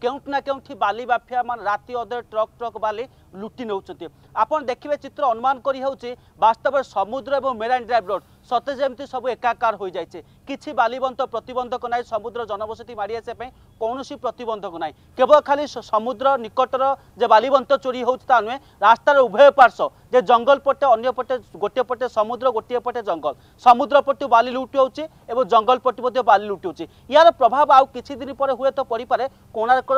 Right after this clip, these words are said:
ସୂର୍ଯ୍ୟ ମନ୍ଦିର ଉପରେ, କାରଣ ସୁ-, କୋଣାର୍କର ସୂର୍ଯ୍ୟ ମନ୍ଦିର ପ୍ରତି ଘନ ହେଉଛି ବିପଦ ବୋଲି ଆମେ ଏକଥା କହିପାରିବା। ଆଉ ସାଧା-, ସାଧାରଣ ଲୋକେ ମଧ୍ୟ ଏକଥା ପ୍ରତିକ୍ରିୟା ରଖିଛନ୍ତି। ଏଥିପାଇଁ ଯେତେବେଳେ ସମୁଦ୍ର ଅତି ଭୟଙ୍କର ରୂପ ଧାରଣ କରେ, କେଉଁଠି ନା କେଉଁଠି ଆମେ ଚିତ୍ର ଦେଖିଛେ, ସମୁଦ୍ର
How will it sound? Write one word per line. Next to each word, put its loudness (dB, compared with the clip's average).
ସୂର୍ଯ୍ୟ -4
ମନ୍ଦିର -4
ଉପରେ, -8
କାରଣ 2
ସୁ-, -20
କୋଣାର୍କର 2
ସୂର୍ଯ୍ୟ -4
ମନ୍ଦିର -4
ପ୍ରତି -6
ଘନ -6
ହେଉଛି -10
ବିପଦ -6
ବୋଲି -8
ଆମେ 2
ଏକଥା 2
କହିପାରିବା। 0
ଆଉ 0
ସାଧା-, 2
ସାଧାରଣ 2
ଲୋକେ -6
ମଧ୍ୟ -4
ଏକଥା 4
ପ୍ରତିକ୍ରିୟା 0
ରଖିଛନ୍ତି। -4
ଏଥିପାଇଁ 4
ଯେତେବେଳେ 6
ସମୁଦ୍ର 2
ଅତି 2
ଭୟଙ୍କର 6
ରୂପ -2
ଧାରଣ 2
କରେ, 2
କେଉଁଠି 6
ନା 6
କେଉଁଠି 2
ଆମେ 6
ଚିତ୍ର -6
ଦେଖିଛେ, -2
ସମୁଦ୍ର 2